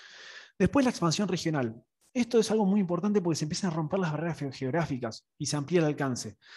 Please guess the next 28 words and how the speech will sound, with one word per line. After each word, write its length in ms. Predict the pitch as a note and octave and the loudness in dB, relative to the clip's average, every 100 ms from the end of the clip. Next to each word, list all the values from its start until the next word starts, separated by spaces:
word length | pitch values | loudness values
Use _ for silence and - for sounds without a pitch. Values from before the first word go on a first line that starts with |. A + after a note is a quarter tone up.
| - - - | -20 -10 0
Es 120 | F#3+ | 2
decir, 460 | F3+ E3 D#3+ G3+ - | 4 4 2 0 -4
por 100 | D#3 | -2
ejemplo, 280 | D#3+ G3 F3+ | 0 2 2
esta 200 | F3+ F#3 | 2 2
charla, 300 | G3 F#3+ D#3+ | 4 4 4
nosotros 460 | C#3+ F3+ F#3 F3 F#3+ | 0 -2 0 0 4
hoy 160 | F#3 | 4
estamos 400 | F3+ F#3 F3 C#3+ | 4 2 0 0
virtualmente 600 | C3+ C3+ F3+ F#3+ F#3+ D3+ | -4 0 2 2 2 2
y 80 | C#3+ | 0
puedo 200 | E3+ F3 | 2 2
tener 220 | E3 E3 | 2 0
per-, 140 | D3+ E3 | -2 -2
del 100 | D#3 | -2
otro 160 | D#3+ | 0
lado 160 | E3 F3+ | 2 2
una 160 | D#3 | 0
persona 380 | C3+ C3+ F3+ E3+ | -2 -4 -4 -4
que 80 | C#3 | -4
está 180 | - E3 | -2 0
en 80 | D#3+ | 0
otro 260 | E3 D3+ | 0 -2
país 460 | B2 D#3 F#3 - _ | 0 -2 -2 -6 _
o 120 | C#3+ | -4
en 60 | C#3 | -2
otra 160 | D#3+ D#3 | 0 -2
ciudad. 420 | - D#3+ F3+ | 2 4 4